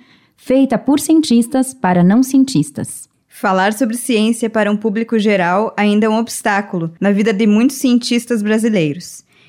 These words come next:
Speaker 2: De onde vem essa resistência em dialogar com quem não é da área? A raiz do problema pode estar na falta de valorização da divulgação científica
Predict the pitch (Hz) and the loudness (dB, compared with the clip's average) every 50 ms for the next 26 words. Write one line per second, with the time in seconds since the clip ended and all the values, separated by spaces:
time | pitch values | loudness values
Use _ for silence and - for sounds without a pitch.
0 | _ _ _ _ _ - 220 233 277 294 330 311 233 208 240 240 247 254 240 - | _ _ _ _ _ -2 0 2 4 4 2 2 2 2 0 0 0 0 0 0
1 | 240 220 233 208 190 190 185 - - - 208 214 233 226 - 208 202 196 190 185 | 0 2 2 2 0 -2 -6 -4 -2 -2 0 0 0 0 0 0 0 2 2 0
2 | 185 185 180 175 185 180 226 202 208 202 190 185 185 180 175 175 165 160 160 170 | 0 0 0 -2 0 0 -2 -2 0 0 0 0 0 0 0 0 0 0 0 0
3 | 185 208 196 185 175 170 - _ _ _ _ _ _ _ _ _ 185 185 190 196 | 0 0 0 -2 -2 -4 -6 _ _ _ _ _ _ _ _ _ -2 0 2 2
4 | 208 240 226 233 277 277 277 - 185 202 214 214 226 240 233 240 214 208 214 220 | 2 2 2 0 -2 -2 -2 -2 0 0 0 2 0 0 0 -2 -2 -2 -2 -4
5 | - 233 202 208 208 208 208 208 - 220 214 233 226 269 214 196 208 208 220 202 | -2 -2 0 0 0 0 -2 -2 -2 -2 -2 0 -2 -2 0 0 0 0 0 0
6 | 214 247 254 254 254 240 262 269 262 - - 214 208 220 214 208 190 190 190 196 | 0 0 2 0 0 0 0 -2 -2 -2 -2 0 0 0 0 0 0 0 -2 -2
7 | 190 190 190 190 - 196 202 208 254 240 247 240 - 214 208 202 208 - - 226 | -2 -2 -4 -2 -2 -4 -2 -2 0 0 0 0 0 -2 -2 -4 -6 -10 -10 -10